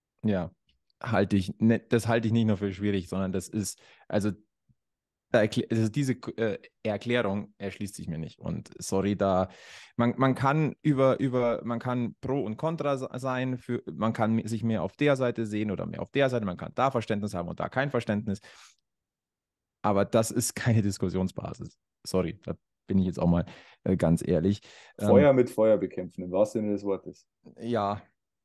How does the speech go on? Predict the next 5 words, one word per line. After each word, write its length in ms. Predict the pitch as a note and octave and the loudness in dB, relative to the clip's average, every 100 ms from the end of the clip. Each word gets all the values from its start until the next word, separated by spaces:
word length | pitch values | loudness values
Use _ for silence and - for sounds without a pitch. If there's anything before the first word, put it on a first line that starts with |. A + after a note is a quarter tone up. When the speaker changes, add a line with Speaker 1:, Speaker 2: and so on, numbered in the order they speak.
| _ _ _ | _ _ _
Speaker 1:
ja, 280 | G#2 F#2 F#2+ - _ _ _ _ - | -8 -6 -6 -8 _ _ _ _ -10
nee, 440 | F#2+ F#2+ G2 F#2 - _ _ _ _ - | -4 -2 -2 -4 -8 _ _ _ _ -10
nee. 300 | G#2+ G#2+ - - - _ _ _ _ _ - _ _ _ _ _ _ _ _ _ _ _ _ _ _ _ _ _ _ _ _ _ | -4 -4 -6 -18 -20 _ _ _ _ _ -20 _ _ _ _ _ _ _ _ _ _ _ _ _ _ _ _ _ _ _ _ _
Schwierig. 640 | - A#2 B2+ G#2+ F#2 - _ _ _ _ - | -4 2 4 4 0 -8 _ _ _ _ 0
Ähm, 560 | A2+ A2+ A2+ G#2+ G2+ | 4 6 6 4 0